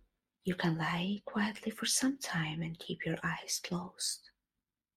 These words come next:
And whenever you are ready, start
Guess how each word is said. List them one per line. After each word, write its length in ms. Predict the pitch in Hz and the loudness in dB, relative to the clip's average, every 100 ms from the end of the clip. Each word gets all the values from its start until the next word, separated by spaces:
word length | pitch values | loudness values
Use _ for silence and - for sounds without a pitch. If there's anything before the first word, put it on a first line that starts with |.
| _ _ _ _ _ _ _ _ _ _ _ _ _ _ _ _ _ - | _ _ _ _ _ _ _ _ _ _ _ _ _ _ _ _ _ -2
And 180 | 165 156 | -2 0
whenever 400 | 147 147 156 - | -2 -2 -6 -6
you 180 | - 202 | -2 2
are 140 | 196 | 2
ready, 500 | 175 170 - 165 - _ _ _ _ _ _ _ _ - | 0 -4 -2 -4 -4 _ _ _ _ _ _ _ _ 2
start 400 | - - - | 6 6 4